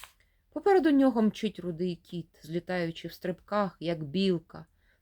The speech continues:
над купами такого ж рудого листя, рятується на каштані. Пес зовсім забув про жінок і про їхні каштани.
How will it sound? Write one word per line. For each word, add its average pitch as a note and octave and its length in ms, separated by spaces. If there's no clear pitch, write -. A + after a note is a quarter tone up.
над F#3+ 260
купами G#3 460
такого F#3 400
ж E3+ 80
рудого F3 380
листя, E3 480
рятується F3 540
на E3+ 80
каштані. D#3+ 680
Пес A#3 340
зовсім G3+ 640
забув F#3 540
про F3+ 260
жінок F3+ 540
і F#3 60
про F3+ 220
їхні F3+ 360
каштани. E3+ 720